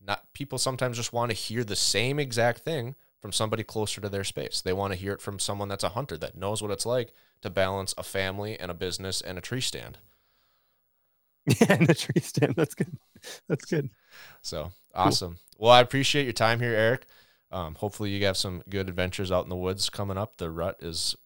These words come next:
Speaker 1: probably gonna start firing up here in the next week or so. So I'm excited for that.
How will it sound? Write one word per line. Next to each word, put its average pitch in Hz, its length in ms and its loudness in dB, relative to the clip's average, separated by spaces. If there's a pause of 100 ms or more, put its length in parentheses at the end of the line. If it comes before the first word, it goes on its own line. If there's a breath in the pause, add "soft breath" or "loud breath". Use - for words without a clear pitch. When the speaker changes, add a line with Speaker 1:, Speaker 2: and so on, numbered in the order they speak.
(140)
Speaker 1:
probably 95 400 -4
gonna 90 180 -8
start 90 260 -6
firing 92 400 -2
up 92 200 -8
here 95 120 -4
in 101 100 -6
the 90 60 -6
next 90 280 -8
week 95 180 -10
or 90 60 -10
so. 101 260 -2
So 78 360 -8 (420 soft breath)
I'm 87 160 -4
excited 92 360 -2
for - 120 -8
that. 92 300 -2